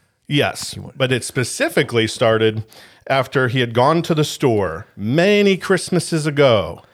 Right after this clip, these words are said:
Speaker 1: as he retold the story. And he was getting a doll for his son, George. He and another man reached for the doll at the same time.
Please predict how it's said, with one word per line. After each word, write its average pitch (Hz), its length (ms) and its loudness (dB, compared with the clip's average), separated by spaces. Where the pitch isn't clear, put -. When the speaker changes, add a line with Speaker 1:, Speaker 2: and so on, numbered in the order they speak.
Speaker 1:
as 113 200 -2
he 117 100 0
retold 113 480 -2
the 104 80 -6
story. 92 560 -8
And 123 140 0
he 135 80 2
was 131 220 0
getting 170 200 2
a 156 40 2
doll 135 580 -2
for 110 220 0
his 113 160 0
son, 85 440 -2
George. - 580 -10
He 196 260 2
and 180 100 6
another 165 320 6
man 104 320 2
reached 139 340 0
for 139 160 -2
the 127 100 -2
doll 127 320 6
at - 100 0
the 123 100 0
same 160 400 2
time. 101 680 -2